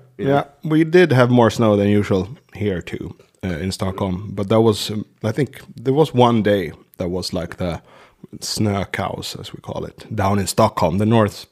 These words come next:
Speaker 2: people would never utter that
Speaker 1: Right.
Speaker 2: word. You know, that's a disgrace for them. <laughs> But, uh, but we had that for one day. You know, every single street corner you'd have someone, um, uh, spinning wheels, whatever that's
Speaker 1: Yeah.
Speaker 2: called.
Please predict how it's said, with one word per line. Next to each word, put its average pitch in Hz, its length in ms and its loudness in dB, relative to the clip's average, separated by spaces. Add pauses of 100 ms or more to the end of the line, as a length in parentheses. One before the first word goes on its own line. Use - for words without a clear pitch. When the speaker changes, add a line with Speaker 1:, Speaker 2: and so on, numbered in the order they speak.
(160)
Speaker 2:
people 95 260 -8
would 90 140 -8
never 80 400 -8 (560)
utter 120 300 2
that 98 160 0
Speaker 1:
Right. 104 80 -2
Speaker 2:
word. 101 320 2 (280)
You 101 140 -2
know, 95 140 -6
that's 92 200 -4
a 95 40 -4
disgrace 95 400 0
for 92 120 -2
them. 85 240 -4
<laughs> - 40 -6 (360)
But, 113 300 2
uh, 104 420 2
but 110 280 -2
we 117 80 4
had 120 140 4
that 101 140 0
for 110 80 -2
one 117 220 4
day. 113 160 6 (140)
You 127 80 -4
know, 104 240 0
every 117 600 6 (120)
single 107 380 -4
street 110 300 -2
corner 98 240 -2
you'd 98 160 -4
have 98 180 -6
someone, 95 500 -6
um, 90 360 -6 (1400)
uh, 101 280 0
spinning 113 460 2
wheels, 123 400 4 (720)
whatever 110 300 2
that's 117 180 4
Speaker 1:
Yeah. 117 60 -2
Speaker 2:
called. 117 280 4